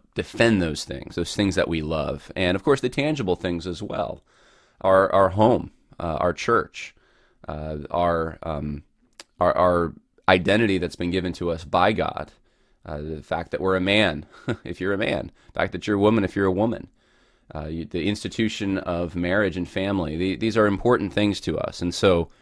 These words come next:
uh, we defend them when we sense that they're being attacked. So I, I wouldn't consider the, uh, some of the things I'm going over today to be certainly, they're certainly not the most egregious, uh, things we've talked about on this show, but I think, um,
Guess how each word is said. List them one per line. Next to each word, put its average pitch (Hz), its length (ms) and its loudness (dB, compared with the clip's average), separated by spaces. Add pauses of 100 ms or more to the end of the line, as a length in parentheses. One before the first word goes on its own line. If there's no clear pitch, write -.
(460)
uh, 80 200 -2
we 98 140 4
defend 92 400 4
them 80 180 -2
when 85 140 -2
we 82 100 -2
sense 82 340 -2
that 80 180 0
they're 80 120 -2
being 76 240 -4
attacked. - 400 -8
So 95 240 6 (440)
I, 131 120 10
I 135 160 12
wouldn't 160 240 6
consider 113 420 2
the, 87 400 2
uh, 80 240 0 (260)
some 120 160 2
of 113 40 6
the 104 80 6
things 104 240 4
I'm 95 120 6
going 95 220 4
over 90 160 4
today 87 340 4
to 101 100 2
be 82 260 2
certainly, 90 640 6
they're 117 140 4
certainly 113 480 6
not 87 260 2
the 98 60 -2
most 95 240 0
egregious, 92 880 0
uh, 78 320 -4 (320)
things 95 260 -2
we've 87 140 0
talked 92 280 6
about 87 180 4
on 82 100 2
this 78 160 -4
show, 85 360 4
but 95 280 6 (360)
I 170 120 4
think, 196 460 0
um, 113 520 6